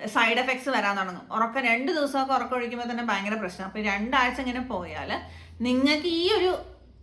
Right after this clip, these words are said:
സംഭവം റെഡിയായി വരാൻ, നിങ്ങളുടെ ആരോഗ്യം റെഡിയായി വരാൻ തന്നെ എന്ത് ചെയ്യും? കുറച്ച് ദിവസം എടുക്കും. അപ്പോഴേക്കും നമ്മുടെ എക്സാം ഡേറ്റ് വരും. അപ്പൊ അതുകൊണ്ട് ഉറക്കം കളഞ്ഞ് പഠിക്കുകയൊന്നും വേണ്ട. So, ഇനി നിങ്ങൾ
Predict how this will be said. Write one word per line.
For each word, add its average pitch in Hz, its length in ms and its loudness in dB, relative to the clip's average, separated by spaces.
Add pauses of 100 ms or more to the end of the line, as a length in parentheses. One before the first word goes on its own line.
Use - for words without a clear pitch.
സംഭവം 269 420 4
റെഡിയായി 240 420 4
വരാൻ, 202 180 0
നിങ്ങളുടെ 214 200 2
ആരോഗ്യം 254 460 4
റെഡിയായി 240 320 2
വരാൻ 220 320 0
തന്നെ 214 120 -2
എന്ത് 208 240 -2
ചെയ്യും? 185 320 -6 (100)
കുറച്ച് 269 220 0
ദിവസം 214 280 2
എടുക്കും. 175 220 -6 (120)
അപ്പോഴേക്കും 339 280 -8
നമ്മുടെ 180 180 -4
എക്സാം 180 320 -10
ഡേറ്റ് 170 220 -12
വരും. - 180 -18 (400)
അപ്പൊ - 120 2
അതുകൊണ്ട് 226 440 6 (160)
ഉറക്കം 226 380 2
കളഞ്ഞ് 247 240 0
പഠിക്കുകയൊന്നും 196 560 -2
വേണ്ട. 160 260 -10 (1040)
So, 277 60 6 (300)
ഇനി 294 160 -6
നിങ്ങൾ 247 380 0